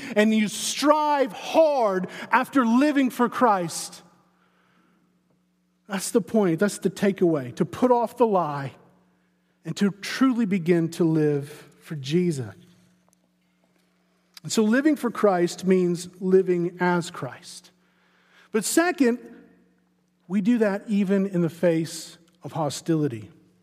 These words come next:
Because it's one thing, let's face it, and we know this, right? It's one thing to live for Christ when things are going really well. It's easy to live for Jesus at that point, but what happens when opposition arises?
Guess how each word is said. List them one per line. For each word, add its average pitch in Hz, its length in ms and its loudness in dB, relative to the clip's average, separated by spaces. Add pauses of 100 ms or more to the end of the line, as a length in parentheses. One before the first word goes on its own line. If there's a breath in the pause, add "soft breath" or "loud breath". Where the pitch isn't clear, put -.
(1600 soft breath)
Because 226 260 2
it's 302 220 0
one 269 360 2
thing, 156 280 0
let's 233 200 2
face 226 340 2
it, 147 100 -4
and 202 100 6
we 302 120 4
know 254 200 0
this, 156 300 -4
right? 185 220 2 (240 loud breath)
It's 302 200 2
one 285 320 2
thing 247 280 2
to 214 160 2
live 220 340 2
for 208 140 2
Christ 185 580 0
when 185 140 2
things 208 280 2
are 180 100 2
going 175 280 2
really 170 280 2
well. 151 400 -2 (1000)
It's 262 180 2
easy 302 320 2
to 208 80 2
live 190 180 2
for 175 120 -4
Jesus 170 440 0
at 165 120 0
that 269 240 2
point, 185 180 2
but 196 100 4
what 285 140 4
happens 277 460 0
when 226 140 2
opposition 220 600 0
arises? 147 540 -2